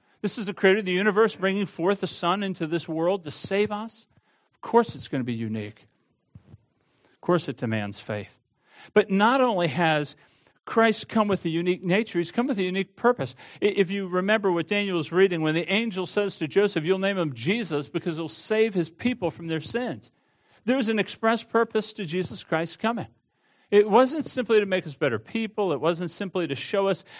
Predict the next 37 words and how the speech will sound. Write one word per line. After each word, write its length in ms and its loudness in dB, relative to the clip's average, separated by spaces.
give 160 4
us 120 -2
a 40 -10
better 240 6
education 640 0
on 100 0
how 140 2
to 80 -2
live 260 0
this 220 0
life. 220 -4
He 120 -2
came 320 -4
to 60 -8
save 400 -6
us 220 -10
from 580 -10
our 280 2
sins. 580 -8
Again, 380 2
I 80 4
want 240 0
you 120 0
to 80 4
think 380 -6
back 500 -2
to 160 -8
Genesis. 920 -6
Uh, 100 8
Jesus 400 -2
Christ 520 0
is, 640 0
thank 500 -6
God, 560 0
saving 560 0
us 180 -2
from 300 -4